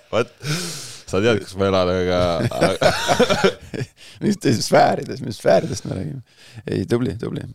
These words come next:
Speaker 2: tubli.
Speaker 1: Jah.
Speaker 2: Pole midagi öelda. Mina käisin jooksmas, siis mul on need, mul ei ole midagi äkilist.
Speaker 1: No jooks
Speaker 2: Oli
Speaker 1: ka ei olnud väga äkiline või?
Speaker 2: Mis mõttes? O-, aa, aa, nii, osalejaid, os-, osalejaid Instagramis ei tulnud, ei julgetud ja sellega oli niimoodi.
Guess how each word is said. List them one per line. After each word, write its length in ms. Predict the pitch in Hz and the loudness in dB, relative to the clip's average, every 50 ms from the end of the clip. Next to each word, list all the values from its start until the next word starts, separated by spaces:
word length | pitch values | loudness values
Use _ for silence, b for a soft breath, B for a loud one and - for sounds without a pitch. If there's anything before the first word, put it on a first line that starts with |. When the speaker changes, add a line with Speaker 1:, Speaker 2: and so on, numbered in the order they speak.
| _ _ | _ _
Speaker 2:
tubli. 220 | - 151 151 151 139 | -10 -8 -6 -6 -6
Speaker 1:
Jah. 80 | 117 - _ _ _ _ - | -8 -10 _ _ _ _ -10
Speaker 2:
Pole 140 | 107 98 | -8 -8
midagi 180 | - - 101 101 | -6 -4 -4 -4
öelda. 160 | 98 90 95 87 110 | -4 -4 -2 0 2
Mina 140 | 113 113 107 | 4 4 4
käisin 240 | 107 107 101 110 123 | 4 2 2 2 2
jooksmas, 380 | 143 - - - - 101 - - | 0 0 -2 -4 -12 -14 -14 -14
siis 160 | - - - - - - _ - | -16 -18 -18 -18 -20 -20 _ -16
mul 240 | 90 95 101 104 104 | -14 -12 -10 -8 -8
on 80 | - | -8
need, 140 | 113 113 - _ - | -10 -10 -12 _ -12
mul 160 | 107 107 120 | -10 -4 0
ei 140 | 127 131 143 | 2 2 4
ole 80 | 143 135 | 4 4
midagi 240 | 139 135 123 117 120 | 4 4 4 4 2
äkilist. 460 | 123 - - - - - - _ _ _ _ _ _ _ _ _ _ _ _ _ _ _ _ _ _ _ _ _ - | 0 -2 -6 -10 -10 -10 -14 _ _ _ _ _ _ _ _ _ _ _ _ _ _ _ _ _ _ _ _ _ -10
Speaker 1:
No 180 | - 95 117 123 | -2 2 4 6
jooks 240 | 131 143 143 156 | 6 6 6 4
Speaker 2:
Oli 40 | - | 4
Speaker 1:
ka 60 | 180 | 4
ei 80 | 180 170 | 4 4
olnud 120 | 135 123 | 4 4
väga 140 | 123 120 120 127 | 4 4 4 4
äkiline 400 | 123 127 143 131 117 104 101 98 | 2 4 2 4 4 4 4 4
või? 180 | 95 90 82 76 - _ _ _ | 2 2 0 -4 -6 _ _ _
Speaker 2:
Mis 160 | - 117 110 | -12 -6 -4
mõttes? 300 | 113 117 - - 104 95 - - _ _ _ _ _ _ _ _ _ _ _ - | -4 -4 -4 -6 -14 -16 -16 -18 _ _ _ _ _ _ _ _ _ _ _ 2
O-, 100 | 123 123 | 4 6
aa, 140 | - 127 131 | 8 8 8
aa, 240 | 120 120 120 110 104 95 - - _ - | 8 8 8 6 4 2 0 -6 _ 0
nii, 160 | 110 113 117 117 | 2 4 6 8
osalejaid, 540 | 131 147 143 131 113 113 104 98 95 98 127 | 6 6 6 6 4 4 4 4 4 4 4
os-, 160 | 127 135 123 - | 2 2 2 2
osalejaid 500 | - 160 160 143 123 117 113 110 113 117 | 4 4 6 6 4 4 4 2 2 2
Instagramis 600 | 139 147 - 127 113 104 104 98 95 92 - - _ | 2 2 4 4 4 4 4 4 2 0 -4 -6 _
ei 160 | - 110 107 | 0 0 4
tulnud, 400 | 98 170 185 165 151 143 98 - - - - | 6 6 6 6 6 4 4 2 -4 -10 -4
ei 140 | - 107 | 0 4
julgetud 540 | 120 165 185 165 135 131 120 - 127 120 - - _ _ _ _ _ - | 4 6 6 4 4 2 0 0 -2 -2 -4 -6 _ _ _ _ _ 0
ja 160 | 104 101 104 101 | 2 2 4 4
sellega 420 | - 135 139 120 107 98 95 95 | 4 4 6 6 4 4 2 2
oli 160 | 98 98 104 | 0 0 0
niimoodi. 340 | 123 139 123 104 90 92 | 0 2 2 2 0 0